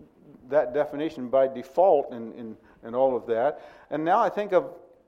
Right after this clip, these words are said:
and, well, I think I've answered the question, "Why do we need it?" at the very beginning is what I wanted to say. Now I've answered the question, "What is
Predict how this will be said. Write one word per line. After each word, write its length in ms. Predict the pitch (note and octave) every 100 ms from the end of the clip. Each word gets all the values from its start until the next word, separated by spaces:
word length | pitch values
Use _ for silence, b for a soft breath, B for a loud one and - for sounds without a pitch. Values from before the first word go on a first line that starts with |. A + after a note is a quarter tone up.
| _
and, 240 | - D#3+ D#3+
well, 320 | D#3+ D3+ D3+ B B
I 60 | C3+
think 200 | G3+ F3
I've 120 | D3+
answered 340 | F3+ G3+ E3+
the 60 | D#3
question, 440 | - F#3 F#3 F#3 D3
"Why 180 | E3+
do 100 | F#3
we 160 | E3 D#3
need 240 | F3 A3
it?" 100 | E3 B2+ D3+
at 140 | D3+
the 80 | C#3+
very 260 | B2+ E3 C#3+
beginning 400 | C3 D3+ F#3 C#3
is 140 | B2+
what 140 | D3
I 20 | C3+
wanted 300 | D3 F3+ D#3
to 40 |
say. 220 | C#3+ D#3+
Now 220 | D3+ F3
I've 160 | F#3 D#3
answered 340 | D#3+ E3+ D#3+
the 60 | D3+
question, 380 | - D#3+ D#3+ D#3+
"What 280 | D#3+ F3+ F3+
is 320 | A#3+ A#3+